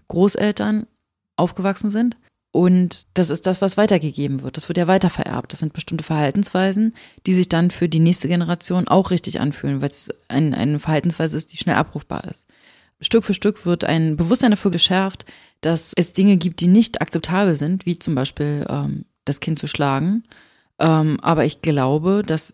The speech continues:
viele aus unserer Generation, also wir, die Eltern unserer Kinder, auch noch körperlich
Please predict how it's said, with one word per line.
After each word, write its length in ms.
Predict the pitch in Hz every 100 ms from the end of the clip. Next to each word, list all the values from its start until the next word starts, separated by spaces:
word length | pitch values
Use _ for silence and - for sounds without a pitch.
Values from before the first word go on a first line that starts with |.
| -
viele 380 | _ - 175 -
aus 120 | 151
unserer 240 | - 214 208
Generation, 640 | 143 147 135 - 156 190
also 280 | 147 135 -
wir, 340 | 147 147 170 185
die 280 | 185 - - _
Eltern 400 | 151 160 185 180
unserer 340 | - 180 170
Kinder, 460 | 160 - 165 165 220 - - - _
auch 200 | - 208
noch 280 | 208 139 - _ _ _ _ _ _ _
körperlich 600 | 180 165 143 135 135 -